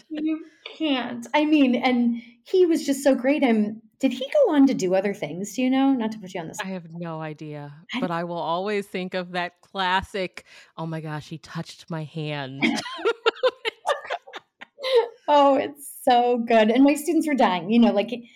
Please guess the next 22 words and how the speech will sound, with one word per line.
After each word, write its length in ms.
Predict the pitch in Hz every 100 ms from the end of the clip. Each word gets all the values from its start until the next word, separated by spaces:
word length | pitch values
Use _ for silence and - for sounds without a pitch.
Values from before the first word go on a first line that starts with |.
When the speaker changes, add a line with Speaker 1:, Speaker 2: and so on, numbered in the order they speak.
| - _ -
Speaker 2:
three 180 | 302
quarters 340 | 233 269 226 214
of 80 | 180
them 140 | 180
hadn't 300 | 175 170 175
seen 240 | - 175
the 60 | 180
movie. 520 | 175 170 165 165 165 -
Um, 520 | 175 156 160 160 - _ -
only 440 | 220 370 453 349 -
two 360 | - 226 269
of 140 | 349 202
them 120 | 170
had 100 | 151
ever 180 | 160 156
read 160 | 156
the 80 | 156
book 220 | 156 208
before, 340 | 247 233 156 -
which 160 | 175
I 120 | 170 165
found 400 | - - -